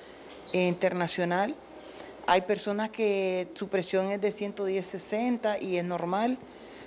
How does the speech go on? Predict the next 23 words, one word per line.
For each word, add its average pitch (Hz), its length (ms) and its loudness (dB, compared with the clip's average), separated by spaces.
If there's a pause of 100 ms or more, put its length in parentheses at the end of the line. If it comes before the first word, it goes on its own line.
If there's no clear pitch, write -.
(120)
Para 185 220 6
esas 202 220 0
personas, 208 500 0
si 208 180 -6
ya 214 460 4
pasan 196 340 0
de 175 120 -6
ciento 202 760 2 (400)
veinte, 190 720 2 (1120)
eh, 175 540 4
ochenta 185 420 -2
y 170 60 -8
pico, 214 480 2 (100)
ya, 196 400 2 (240)
ya 196 320 4
están 214 300 -2
entrando 196 420 -2
en 190 60 -2
una 185 340 -4
hipertensión, 190 920 0
entonces 165 300 -6
hay 175 100 -2
que 185 300 2